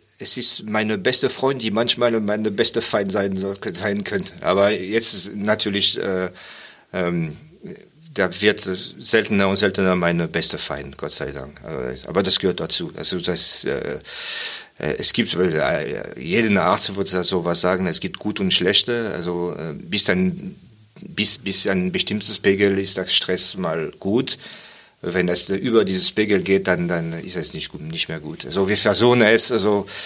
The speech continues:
also ich zumindest versuche ich mal zu, äh, äh, ja, zu überwinden durch, äh, ich laufe einmal, mindestens mal ein-, einmal, äh, in, in der Woche,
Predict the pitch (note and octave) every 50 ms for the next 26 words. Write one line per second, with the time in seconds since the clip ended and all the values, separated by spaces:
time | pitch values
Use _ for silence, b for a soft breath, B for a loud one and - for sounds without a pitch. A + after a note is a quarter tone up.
0 | B B B B - F#2 F#2+ - A#2+ A#2 - - - G#2 F#2 F#2+ G2+ G2+ G#2+ -
1 | - G#2 - - F#2 F2 G2 G2 G#2+ - F#2 - F#2+ F#2 F#2 F2 E2+ - - -
2 | F2 E2+ E2 D#2 D#2 E2 D#2+ D#2 E2 C#2+ B1+ B1+ A#1 A1+ B1 B1 - - B B
3 | B B B B B B B B B B B B B B B B _ - - A1
4 | G1+ A1 D2+ C#2+ C2+ B1 B1 B1 A#1 A1+ - - - - B1+ B1 E2 E2+ E2+ D2+
5 | C#2+ - - - D2 C#2 B1+ C#2 C#2+ C#2 C#2+ C#2 E2+ F2+ E2+ D#2 D2+ F2 E2+ F#2
6 | G2+ F#2 E2 D#2+ D#2+ E2+ - - - F2+ D#2+ D2 D2 C#2+ C2 C2+ D2+ C2 - -
7 | - - D#2+ D2+ D#2 F2 - - F#2 F2 F2 F2+ F2+ E2+ F2 F2+ E2+ E2 E2+ G2
8 | A2+ A#2 G#2+ - - F#2+ F2+ E2+ E2+ D2+ E2 F#2+ F2+ E2 - - F2+ F2 F2 F2
9 | F2 E2+ E2 D#2+ C2+ C2 C2+ B1+ B1+ B1+ B1+ B1 - - - - - - - -
10 | - - F#2 G2 F#2 E2+ - G#2 G2+ F2+ E2+ F2+ E2 D#2 F2+ F2+ - - F#2 F2+
11 | F2+ F2+ F2 E2+ E2+